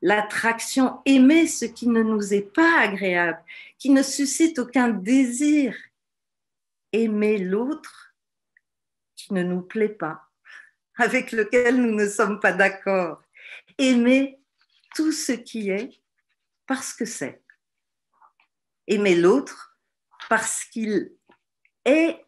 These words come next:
ou a été vivant et qu'il fait partie de cet ensemble en devenir, en mouvement incessant, parce qu'il joue avec nous dans ce grand orchestre de l'humanité,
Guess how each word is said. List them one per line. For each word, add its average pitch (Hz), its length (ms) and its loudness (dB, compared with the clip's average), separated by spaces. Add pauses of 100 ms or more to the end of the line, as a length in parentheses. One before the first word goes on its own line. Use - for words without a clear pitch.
ou 320 480 -2
a 214 140 2
été 202 420 2
vivant 170 640 -6 (840)
et - 100 -16
qu'il 226 160 -12
fait 254 200 -4
partie 240 440 -6
de 185 140 -4
cet 196 340 -8
ensemble 233 600 -4
en 156 120 -6
devenir, 180 880 -4 (400)
en 254 140 2
mouvement 269 760 4
incessant, 254 840 -2 (320)
parce 262 280 -2
qu'il 240 380 0
joue 254 480 0 (100)
avec 269 600 2
nous 196 320 -4 (560)
dans 220 160 0
ce 214 180 -4
grand 233 480 0
orchestre - 920 -6
de 175 140 -4
l'humanité, 214 1000 -4